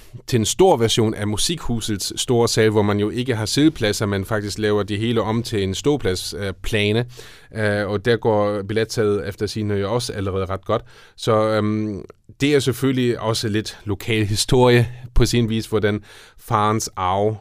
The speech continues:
øh, bliver videreført. Øhm, ja, og til sidst, øhm,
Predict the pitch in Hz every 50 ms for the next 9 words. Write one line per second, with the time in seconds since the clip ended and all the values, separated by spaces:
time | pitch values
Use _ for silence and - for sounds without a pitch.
0 | - - - 104 107 101 92 - 107 104 95 90 104 110 120 120 113 - 120 107
1 | 104 107 - - - - - - - - - - - 107 107 107 104 101 101 101
2 | 101 101 104 - - _ _ _ 120 120 120 - - 127 131 127 123 127 120 -
3 | - 151 156 156 - - - 120 117 117 113 113 113 110 113 110 107